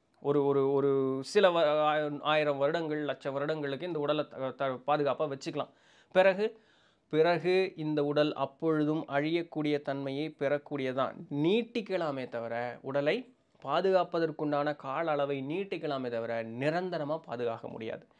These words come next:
அப்ப இந்த உடலை ஏதொரு காலத்திலையும் நீ இழந்தே தீர வேண்டும். இந்த ஒரு பிறப்பு அப்படிங்கிறது, இந்த உடல் அப்படிங்கிறது, இந்த ஒரு சட்டை எடுத்துட்டேன் அப்படின்னு சொன்னா, இந்த சட்டை ஒரு காலத்துல நீ கழட்டி போட்டே தான் ஆகணும்.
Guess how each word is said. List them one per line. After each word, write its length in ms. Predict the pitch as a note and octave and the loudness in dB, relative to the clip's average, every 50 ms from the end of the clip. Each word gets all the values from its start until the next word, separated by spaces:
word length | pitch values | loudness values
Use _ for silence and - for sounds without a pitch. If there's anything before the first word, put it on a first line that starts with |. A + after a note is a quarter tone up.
| _ - - - - - | _ -20 -20 -20 -8 -4
அப்ப 200 | B2+ - - C3+ | -4 -4 -2 -4
இந்த 180 | B2 B2+ C3 | -4 -2 -2
உடலை 340 | C3 C#3 C#3 D3 C#3 C3 C3 B2 - - _ | 0 4 4 6 6 4 2 -2 -6 -12 _
ஏதொரு 480 | B2 B2 C#3 D3+ E3 E3 F3 F#3 F#3 E3+ | -8 -4 -2 -2 0 0 0 0 0 0
காலத்திலையும் 680 | E3+ E3+ E3+ E3+ E3 D#3+ D#3 - D#3+ D#3 D#3 F3+ F#3 | 0 0 0 0 -2 -4 -4 -6 -6 -4 -4 -4 -6
நீ 160 | F3+ E3+ D#3 C#3 | -4 -4 -4 -4
இழந்தே 640 | C3+ C3+ C#3 D3 D#3 D#3 D#3 D#3 D#3+ E3 F3 F3 | -4 -2 -2 -2 -2 -2 -2 -2 -2 -2 -2 -2
தீர 260 | E3+ D#3+ D3 D3 D3+ C#3+ | -4 -4 -2 0 0 -2
வேண்டும். 440 | C#3 C#3 C3 B2+ A#2+ C#3 E3+ F3+ D3 - - _ _ _ _ _ _ _ _ _ _ - _ - | -2 -4 -4 -6 -4 -4 -4 -4 -4 -6 -8 _ _ _ _ _ _ _ _ _ _ -16 _ -2
இந்த 280 | E3 D#3+ D#3+ D#3+ D#3 D3+ | -2 2 4 6 6 8
ஒரு 220 | D3+ C#3+ C#3+ C3+ | 6 6 4 2
பிறப்பு 480 | - D#3 D#3+ E3+ E3+ E3+ F#3+ F#3+ F3+ D#3+ | 2 0 0 0 0 2 2 2 2 2
அப்படிங்கிறது, 360 | D#3 D3+ D3 C#3+ C#3 C3+ D#3 | 0 -2 -4 -2 -2 -2 -2
இந்த 220 | F3 E3+ D#3 D3 | -2 -2 -2 0
உடல் 300 | C3+ C#3+ D3 E3 F3 E3 | 0 0 2 2 2 0
அப்படிங்கிறது, 320 | D#3 D3 C#3+ C#3+ C#3+ D3+ D#3 | -2 -2 -4 -2 -2 -2 -2
இந்த 120 | D3+ C#3 | 0 -2
ஒரு 100 | C3+ C3+ | -2 -2
சட்டை 380 | - C#3 C3 - F3 F3 D#3+ D3 | -4 -6 -6 -4 -4 -2 -2 -2
எடுத்துட்டேன் 340 | D3+ D#3 D#3 D#3 E3+ E3 D#3 | -2 -4 -4 -6 -6 -6 -6
அப்படின்னு 200 | D3 D3 C#3 C3 | -6 -6 -8 -8
சொன்னா, 360 | - - A#2+ A#2+ B2+ C3 C3+ | -10 -12 -12 -10 -8 -6 -6
இந்த 140 | C3+ B2 A#2+ | -6 -6 -6
சட்டை 280 | - C3 B2 - E3+ | -6 -6 -6 -4 -2
ஒரு 140 | D#3+ D3+ C#3 | -2 -2 0
காலத்துல 360 | C3 B2+ C3+ C#3+ C#3 E3+ E3 | 0 0 0 -2 -2 -2 -4
நீ 60 | D3+ C3+ | -4 -2
கழட்டி 280 | C3+ C3 C#3 C#3+ D3+ | -4 -4 -4 -4 -6
போட்டே 420 | - - C3+ C3+ C3 C3 C#3+ C#3+ C#3+ | -8 -6 -6 -6 -4 -2 -2 -2 -2
தான் 180 | D#3 D3+ C3+ | -2 -4 -4
ஆகணும். 400 | A#2+ C3+ C3+ D3 D#3 E3+ A#3 C4 | -4 -4 -4 -2 -2 -2 -2 -2